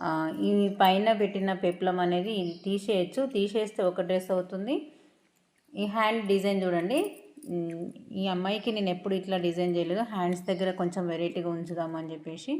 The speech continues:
వాళ్ళు ఏం చెప్పలేదు. కాకపోతే నేను కింద రెండు డోరీస్ ఇచ్చేసి కొంచెం ఇట్లా ఫ్రిల్స్ వచ్చేలాగానైతే నేను,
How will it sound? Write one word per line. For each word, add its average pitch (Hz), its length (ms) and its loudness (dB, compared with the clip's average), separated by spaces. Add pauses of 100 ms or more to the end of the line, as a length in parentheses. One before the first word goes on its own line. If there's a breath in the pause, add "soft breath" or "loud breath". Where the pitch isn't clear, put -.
(520 loud breath)
వాళ్ళు 180 200 6
ఏం 190 200 2
చెప్పలేదు. 190 440 0
కాకపోతే 190 460 -2
నేను 180 160 0
కింద 175 260 -2
రెండు 175 320 -2
డోరీస్ 175 380 -4
ఇచ్చేసి 175 400 -4
కొంచెం 180 420 -2
ఇట్లా 170 240 -4 (580)
ఫ్రిల్స్ 214 260 0
వచ్చేలాగానైతే 180 760 4
నేను, 175 260 0